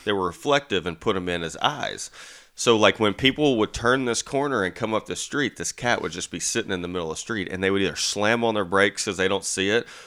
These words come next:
or they'd run over it and stop afterwards and get out, um, or they would swerve and try to miss it. And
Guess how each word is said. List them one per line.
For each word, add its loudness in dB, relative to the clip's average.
or -12
they'd 6
run 6
over 6
it 4
and 0
stop 6
afterwards 2
and 0
get 6
out, 0
um, 4
or 8
they 6
would 0
swerve 2
and -4
try 4
to -2
miss 0
it. -2
And 4